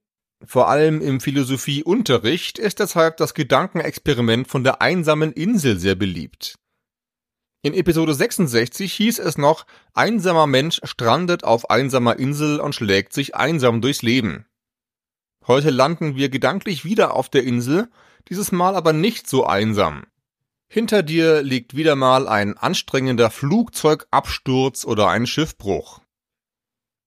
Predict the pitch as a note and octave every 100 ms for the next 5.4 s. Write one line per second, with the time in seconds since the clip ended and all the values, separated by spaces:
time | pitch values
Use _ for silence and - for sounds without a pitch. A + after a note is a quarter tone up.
0 | - B2 C#3 C#3 A#2 E3+ G#3+ F#3 D#3+ F3
1 | D#3 C#3 A3+ - D3 A#2 A#2 - A#2 B2+
2 | G#2+ G#2+ G#2 C3+ D3 D#3 C3+ - B2+ B3+
3 | E3 A#2 G2 F#2+ E3 - - D#3 E3 G3
4 | - C#3+ - D#3+ F#3+ F#3 D3 B2 A2 B2+
5 | D2+ - -